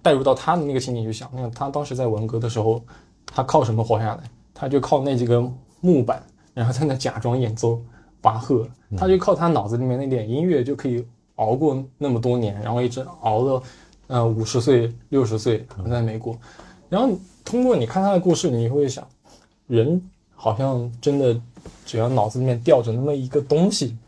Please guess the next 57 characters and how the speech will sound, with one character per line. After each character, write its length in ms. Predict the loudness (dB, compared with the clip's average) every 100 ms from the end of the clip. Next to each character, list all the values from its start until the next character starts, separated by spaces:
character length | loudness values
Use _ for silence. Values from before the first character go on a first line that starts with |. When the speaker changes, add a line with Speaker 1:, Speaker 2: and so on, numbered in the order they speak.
| _
Speaker 2:
嗯。 120 | -12 -12 -12 -16
Speaker 1:
他 140 | -4 0
就 80 | 2
可 100 | 2
以 40 |
活 380 | 0 0 0 2
了。 160 | 0 -4 _ _
啊， 80 | -2
你 120 | 0
只 100 | 2
要 220 | 2 0 -4 -20 _
简 220 | -4 -2
单 260 | -4 -4 -8
满 160 | -8 -6
足 160 | -4
你 100 | -4
的 80 | -6
吃 200 | -6 -2
饭， 260 | 0 0 -4 _ _
啊， 140 | -14 -4
能 160 | 0
够 100 | 0
活 160 | 0 0
下 100 | -2
去， 180 | -6 -4
他 220 | -4 -4 -8 -10
去 180 | -4 0
别 160 | 2
人 140 | 2 2
家 160 | 0
做 160 | 2 0
家 180 | 2 0
政 180 | -2
也 140 | -2 -4
好 200 | -6 -10
啊， 200 | -10 -10
去 180 | -6 -8
怎 120 | -6
么 100 | -6
样 160 | -6
也 80 | -8
好， 220 | -12 -16 -18 -20 -20 -2
他 80 | 0
就 100 | 2
能 120 | 4
够 100 | 2
活 180 | 0 -2
下 140 | -4 -6
来。 120 | -14 -20 -20 -20 _
你 100 | 0
会 40 |
发 60 | 2
现 160 | 2
人 200 | 4 2
其 200 | 2 -2
实， 360 | 0 2 2 0 -6 _ _ _ _ _ -6
嗯， 540 | -2 0 0 -2